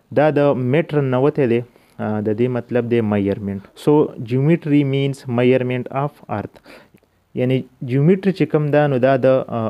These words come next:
ارت یا د لینډ د میجرمنټ نوم دی. ټیک ده؟ بل موږ، آ، داسې هم ویلی شو چې، آ، geometry is a branch of mathematics that studies the sizes, shapes, positions, angles and dimensions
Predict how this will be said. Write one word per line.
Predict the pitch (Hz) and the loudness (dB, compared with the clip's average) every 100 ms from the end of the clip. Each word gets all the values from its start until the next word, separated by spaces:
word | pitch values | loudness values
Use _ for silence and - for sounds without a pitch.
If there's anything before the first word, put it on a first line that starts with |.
| - | -2
ارت | 139 147 - - _ _ | -2 -2 -8 -20 _ _
یا | 113 120 | -2 -2
د | 113 | 2
لینډ | 113 110 127 143 139 | 0 2 2 0 0
د | 117 110 110 - | 0 2 0 -4
میجرمنټ | 113 120 135 131 117 110 110 - _ 110 | -6 -2 0 0 0 -4 -4 -10 _ -6
نوم | 107 101 | -4 -2
دی. | 101 101 | -4 -2
ټیک | 160 156 | -2 0
ده؟ | 151 - _ _ _ _ _ _ _ | -2 -6 _ _ _ _ _ _ _
بل | 139 175 | 0 4
موږ، | 175 175 - | 4 2 0
آ، | 127 123 | 0 2
داسې | 120 151 170 | 2 0 0
هم | 170 | 2
ویلی | 156 127 120 | 4 4 2
شو | 127 143 - _ | -2 -8 -10 _
چې، | - 120 120 - | 0 2 2 0
آ، | 127 120 - 135 | -2 -2 -4 -4
geometry | 117 135 175 190 196 185 | 0 4 4 4 2 4
is | 139 - | 2 0
a | 127 | -2
branch | 127 143 151 127 | 0 0 0 -2
of | 123 | -2
mathematics | 120 - 123 139 151 - - - 104 | -4 -2 -2 -2 -2 -6 -18 -8 0
that | - - - | 0 -2 -4
studies | 165 156 131 135 - _ _ _ - | 0 2 2 -2 -8 _ _ _ -4
the | - | -2
sizes, | - 147 156 131 135 - - | 0 2 2 2 2 0 -2
shapes, | 143 147 143 - 120 | 2 2 0 -6 -4
positions, | 113 139 143 131 127 - _ _ _ 135 | 0 0 0 -4 -6 -12 _ _ _ 0
angles | 156 160 123 120 - - | 2 2 2 -2 -6 -4
and | 113 110 | -2 0
dimensions | 110 113 143 151 - 127 | 0 0 -2 -2 -6 -8